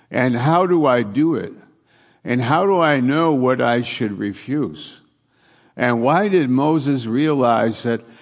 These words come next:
"No, I'm not, I'm not going with this Egyptian thing. I'm not doing it. I refuse it. I'm a Jew."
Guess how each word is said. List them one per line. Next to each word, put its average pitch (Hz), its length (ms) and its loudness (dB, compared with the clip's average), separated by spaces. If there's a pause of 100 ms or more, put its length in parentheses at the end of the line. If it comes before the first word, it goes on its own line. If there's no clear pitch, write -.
(220)
"No, 143 240 2
I'm 131 300 0
not, 156 360 0
I'm 156 140 0
not 160 280 0
going 139 420 0
with 117 160 -2
this 110 260 -6
Egyptian 104 680 -6
thing. 90 340 -12 (540)
I'm 123 160 0
not 127 280 0
doing 123 240 -2
it. 95 120 -8 (240)
I 120 140 -2
refuse 113 640 -2
it. 90 160 -12 (540)
I'm 123 260 0
a 107 80 -2
Jew." 101 460 -4